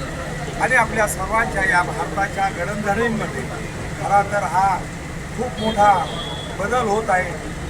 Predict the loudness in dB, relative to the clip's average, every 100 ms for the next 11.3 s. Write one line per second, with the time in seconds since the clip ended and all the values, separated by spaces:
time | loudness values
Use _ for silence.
0 | -6 0 2 4 4 2 2 2 2 -2
1 | -4 -2 -2 -2 -4 -4 -4 -4 -4 -6
2 | -6 -4 -4 -4 -4 -4 -4 -2 -2 -2
3 | -4 -4 -6 -8 -8 -8 -8 -8 -6 -6
4 | -4 -4 2 4 4 0 -2 -4 -6 -2
5 | -2 0 -2 -2 -4 4 8 8 4 -4
6 | -6 -6 -6 -2 -2 -4 -6 -8 -8 -8
7 | -6 -8 -8 -4 -2 0 -2 -2 -4 -2
8 | -2 -2 -4 -4 -2 0 0 -2 -4 -6
9 | -6 -4 0 0 -2 -6 -6 -2 0 -2
10 | -4 -4 -4 -4 -2 -2 -4 -6 -6 -6
11 | -6 -6 -6